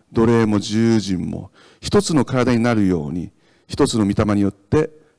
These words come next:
バプテスマを受け、そしてすべてのものが一つの御霊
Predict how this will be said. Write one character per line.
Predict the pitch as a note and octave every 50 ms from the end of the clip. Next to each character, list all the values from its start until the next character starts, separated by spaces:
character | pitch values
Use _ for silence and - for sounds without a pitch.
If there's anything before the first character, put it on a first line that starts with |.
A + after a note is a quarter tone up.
| _ -
バ | A2 G#2
プ | - -
テ | - G2
ス | - -
マ | G2+ F#2+ F2
を | F2
受 | E2+ - G2
け、 | -
そ | - - A#2+
し | - -
て | - C3+
す | - - - -
べ | E3+ E3
て | - C#3+
の | C3 C3
も | C3+ C3
の | C3+
が | C3 C3+ - - _ - - - - - _ _ _
一 | - - - F3 D#3+
つ | - - C#3+
の | C#3+ B2+
御 | A#2+
霊 | A#2+ - -